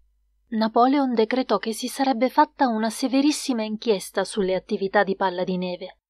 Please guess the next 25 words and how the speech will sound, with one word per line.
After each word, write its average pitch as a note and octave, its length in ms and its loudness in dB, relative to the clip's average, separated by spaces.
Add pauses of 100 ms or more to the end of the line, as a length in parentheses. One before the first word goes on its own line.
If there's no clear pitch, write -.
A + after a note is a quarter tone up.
(640)
Scortato A#3+ 640 0
dai G3 160 -2
suoi G#3 180 -2
cani, G3 520 -4
uscì A3 520 -2
e F3 60 -12
fece A3 280 -2
un A3+ 140 0
accurato C4 560 0
giro B3 260 2
di G#3+ 100 -4
ispezione A#3+ 640 -2
alle G3 200 0
dipendenze A#3+ 680 0
della G#3 200 0
fattoria, F#3+ 640 -4 (460)
seguito G#3+ 440 0
a F#3 60 0
rispettosa G3 600 -4
distanza A3 600 -2
da G3+ 120 -4
tutti C#4 420 -4
gli G#3 120 -2
altri A3+ 380 0
animali. F#3+ 520 -4